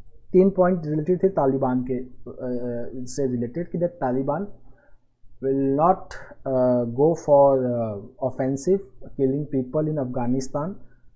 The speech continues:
Second, they will share power in Afghanistan politics। Third, they will not sh-, give their territory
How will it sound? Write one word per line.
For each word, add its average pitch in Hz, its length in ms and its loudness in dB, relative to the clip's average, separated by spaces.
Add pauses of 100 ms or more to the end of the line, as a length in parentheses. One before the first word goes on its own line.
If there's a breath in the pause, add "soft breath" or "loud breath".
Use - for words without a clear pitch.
(100)
Second, 156 360 0
they 143 120 4
will 160 180 -2
share 143 300 0 (140)
power 120 260 2 (260)
in 131 180 2
Afghanistan 127 580 -2 (100)
politics। 120 480 -2 (140)
Third, 170 180 6 (380 loud breath)
they 135 120 4
will 147 180 -2
not 180 160 2 (400)
sh-, 135 260 -6 (120)
give 160 220 0
their 156 160 2 (140)
territory 131 380 2